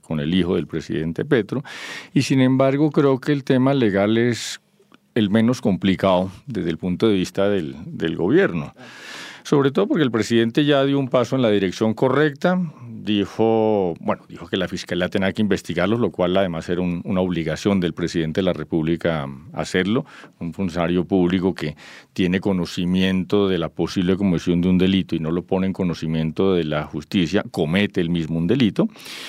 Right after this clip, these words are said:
pero no solo se limitó a cumplir ese deber el presidente, sino que además anunció que respetaba cualquier decisión que en el futuro tomara la justicia sobre su hermana y sobre su hijo.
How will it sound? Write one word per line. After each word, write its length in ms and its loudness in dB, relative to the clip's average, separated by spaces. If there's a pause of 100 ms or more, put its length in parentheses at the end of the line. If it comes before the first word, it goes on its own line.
(260)
pero 160 4
no 100 4
solo 360 2
se 120 0
limitó 300 2
a 60 0
cumplir 320 0
ese 180 2
deber 200 4
el 120 0
presidente, 460 0
sino 200 0
que 80 0
además 300 0
anunció 420 0
que 100 0
respetaba 680 2
cualquier 340 -2
decisión 460 0
que 100 -4
en 100 0
el 120 -2
futuro 400 -2
tomara 420 0
la 120 2
justicia 480 -4
sobre 280 0
su 140 -4
hermana 300 -2
y 40 -2
sobre 380 -2
su 180 2
hijo. 240 0